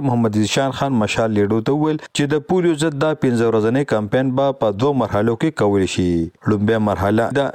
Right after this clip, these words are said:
شپږویشتم فروری نه پیل شوه چې په لکي مروت او ډیر اسماعیل خان کې به وي، ولې د درېیم مارچ نه به ټوله صوبه کې دا کمپاین وي. او د دوی هدف حوشه څلور او یا لکه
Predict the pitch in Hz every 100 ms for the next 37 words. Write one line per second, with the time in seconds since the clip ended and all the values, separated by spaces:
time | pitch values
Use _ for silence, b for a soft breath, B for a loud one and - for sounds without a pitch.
0 | - - 135 139 131 180 151 - 120 123
1 | 139 127 98 - 151 160 160 165 - 117
2 | 127 123 127 127 120 143 - 110 107 107
3 | 98 104 98 139 160 156 151 151 160 -
4 | 131 143 143 135 151 170 165 170 170 160
5 | 165 - 165 139 - 117 139 151 123 135
6 | - 95 98 110 98 87 85 76 87 98
7 | 98 101 101 98 120 143 - 139 151 160
8 | 143 127 127 175 170 113 123 139 135 151
9 | 156 156